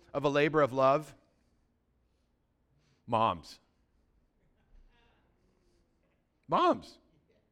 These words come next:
I'm not even gonna say dads. I'm gonna say moms are a greater example. Why?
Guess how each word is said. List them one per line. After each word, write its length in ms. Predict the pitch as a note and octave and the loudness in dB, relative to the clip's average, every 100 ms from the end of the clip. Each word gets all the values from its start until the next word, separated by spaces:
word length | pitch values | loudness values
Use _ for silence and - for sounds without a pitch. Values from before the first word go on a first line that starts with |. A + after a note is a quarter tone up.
| _ _ _ | _ _ _
I'm 140 | C#3+ A#3 | 0 2
not 100 | F#3+ | 2
even 120 | E3 | 0
gonna 100 | D3+ | -2
say 200 | G#3 G#3+ | 0 0
dads. 420 | C#3+ F3 C3+ C#3 _ _ _ _ _ _ _ _ _ _ _ _ _ _ _ _ | 2 2 0 -6 _ _ _ _ _ _ _ _ _ _ _ _ _ _ _ _
I'm 120 | C3 | -6
gonna 80 | G#3+ | -4
say 180 | G3+ F3+ | 0 0
moms 360 | D#3+ E3 G3+ E3 | 2 4 4 2
are 60 | |
a 60 | D3 | 0
greater 280 | D#3 E3+ F3 | 0 2 0
example. 520 | E3+ E3+ G3+ D3+ G2 - _ _ _ _ _ _ _ _ _ _ _ _ _ _ _ | 0 -2 0 -2 -6 -8 _ _ _ _ _ _ _ _ _ _ _ _ _ _ _
Why? 320 | D#3 G#3 E3 | 6 6 6